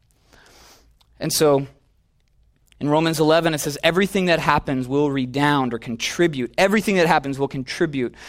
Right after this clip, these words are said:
to the glory of God. First Corinthians ten, God instructs us to do everything what?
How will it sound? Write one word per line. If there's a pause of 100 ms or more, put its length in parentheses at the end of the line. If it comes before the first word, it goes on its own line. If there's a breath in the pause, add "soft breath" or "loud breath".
(260 loud breath)
to
the
glory (320 soft breath)
of
God. (180 soft breath)
First
Corinthians
ten,
God
instructs
us
to
do
everything
what?